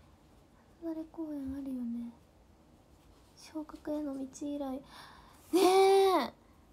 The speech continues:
出れたらいいなと思って。それまでに目標をしっかり立てて、それを実現させていかなきゃ。おやっきーさん、かわいい、ありがとう。うん、計画立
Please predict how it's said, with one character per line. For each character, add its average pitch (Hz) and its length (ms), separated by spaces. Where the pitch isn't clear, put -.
出 294 100
れ 277 80
た 240 160
ら 233 160
い 247 160
い - 20
な 294 340
と - 120
思 - 80
っ 269 40
て。 262 40
そ - 160
れ 302 100
ま - 160
で 285 180
に 294 140
目 262 280
標 247 240
を 254 120
し - 180
っ - 140
か 247 140
り 240 80
立 247 340
て - 160
て、 - 160
そ - 180
れ 302 100
を - 40
実 240 360
現 233 280
さ 254 140
せ 262 120
て 240 100
い 240 100
か 240 180
な 233 160
き - 80
ゃ。 - 60
お 311 80
や 339 100
っ 349 120
き 294 160
ー - 20
さ 294 160
ん、 277 80
か 277 160
わ 294 160
い 311 100
い、 294 60
あ 285 60
り 302 120
が 320 140
と 285 220
う。 - 0
う 277 40
ん、 - 20
計 370 120
画 381 80
立 370 240